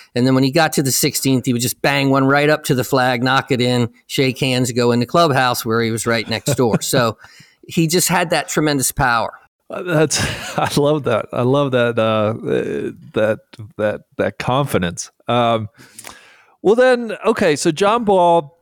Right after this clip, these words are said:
Speaker 2: is, is the first Englishman to, to break through in the Open, as you say, in, in eighteen ninety. And then soon after,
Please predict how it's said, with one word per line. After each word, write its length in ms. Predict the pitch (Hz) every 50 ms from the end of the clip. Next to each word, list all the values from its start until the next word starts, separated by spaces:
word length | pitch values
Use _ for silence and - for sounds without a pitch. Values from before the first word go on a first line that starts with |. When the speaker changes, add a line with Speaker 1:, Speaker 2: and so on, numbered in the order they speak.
| -
Speaker 2:
is, 400 | - 147 147 147 143 135 135 - - -
is 300 | 143 139 135 127 131 -
the 100 | 135 120
first 320 | - 180 175 165 - -
Englishman 720 | 135 147 143 139 143 131 - - 147 135 131 127 127 - -
to, 220 | - 123 117 117 107
to 180 | - - 113
break 360 | 104 - 127 123 127 131 -
through 240 | - - 123 123 127
in 80 | 123 117
the 160 | 113 113 107
Open, 300 | 107 107 - 117 110 104
as 180 | 104 104 104 110
you 100 | 110 107
say, 300 | - - 104 104 98 101
in, 200 | 101 101 104 -
in 280 | - - 107 95 101
eighteen 460 | 110 107 107 107 - - 117 107 98
ninety. 500 | 101 98 98 98 101 95 101 101 101 104 - - - - - - - _
And 240 | - 113 110 113 117
then 260 | 117 117 113 110 104
soon 380 | - - - - 175 185 170 147
after, 640 | 139 139 139 135 - - 139 127 123 123 123 -